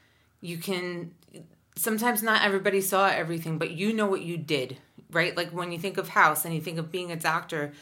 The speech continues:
you think of, like, everything has to be so coordinated and so calculated in what you do in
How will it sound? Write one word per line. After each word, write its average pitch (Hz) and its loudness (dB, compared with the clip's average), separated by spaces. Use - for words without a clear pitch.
you 165 -4
think 190 2
of, 165 -2
like, 165 -2
everything 208 2
has 175 -4
to 180 -4
be 165 -4
so 180 4
coordinated 156 -2
and 156 -4
so 156 0
calculated 151 0
in 139 -4
what 143 -4
you 151 -6
do 147 -2
in 143 -6